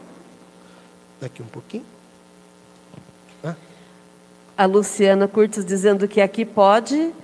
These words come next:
Speaker 2: <laughs> E o Adriano Silva também dando boa noite.
Speaker 1: Aí, campeão.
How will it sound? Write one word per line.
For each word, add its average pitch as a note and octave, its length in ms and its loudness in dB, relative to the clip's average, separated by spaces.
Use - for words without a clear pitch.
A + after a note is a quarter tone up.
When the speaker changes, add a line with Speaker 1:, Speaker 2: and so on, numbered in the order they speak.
Speaker 2:
<laughs> - 240 -8
E G#3 80 0
o A3 80 8
Adriano A#3+ 640 8
Silva C4 520 0
também A#3+ 500 0
dando A3+ 220 0
boa A#3 160 -2
noite. F3 480 -8
Speaker 1:
Aí, C#3+ 460 4
campeão. B2+ 720 -2